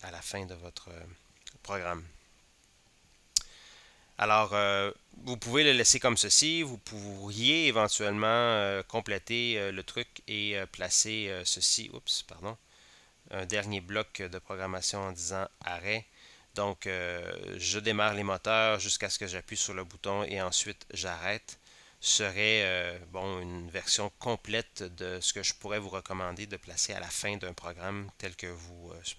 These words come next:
souhaitez peut-être l'essayer. Alors, il y a différentes combinaisons qui fonctionneront ici à la fin. L'idée, c'est de jamais terminer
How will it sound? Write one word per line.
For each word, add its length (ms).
souhaitez 320
peut-être 320
l'essayer. 400
Alors, 180
il 40
y 40
a 40
différentes 400
combinaisons 540
qui 180
fonctionneront 760
ici 280
à 60
la 120
fin. 200
L'idée, 240
c'est 160
de 220
jamais 380
terminer 560